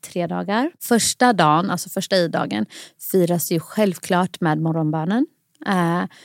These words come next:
som alla muslimer attend. Ehm, och, eh, sen beror det ju på. Många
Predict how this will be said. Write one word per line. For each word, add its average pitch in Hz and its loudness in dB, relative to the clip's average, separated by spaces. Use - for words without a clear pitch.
som 160 2
alla 165 -2
muslimer 190 -2
attend. 196 -2
Ehm, 175 0
och, - -4
eh, 185 4
sen 233 2
beror 185 2
det 180 4
ju 180 2
på. 175 4
Många 185 2